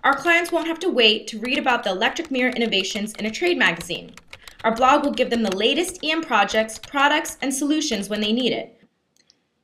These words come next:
This will help our clients, which will help their clients,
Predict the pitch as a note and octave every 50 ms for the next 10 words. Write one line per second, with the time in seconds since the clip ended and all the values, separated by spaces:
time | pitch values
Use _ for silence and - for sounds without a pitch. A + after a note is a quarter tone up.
0 | _ _ _ C#4+ E4 D#4+ F4 D#4+ C#4+ C4 B3+ C4 - C4 D4+ F4 E4+ - - G#3+
1 | F#3+ F3 F3+ D4 D#4 - - A#3 A3+ A#3+ B3 B3+ A#3 A3+ A3+ - - D#4 F4 G4
2 | G#4 - - A3+ F#3+ F#3 F3+ F#3 F#3+ A3 -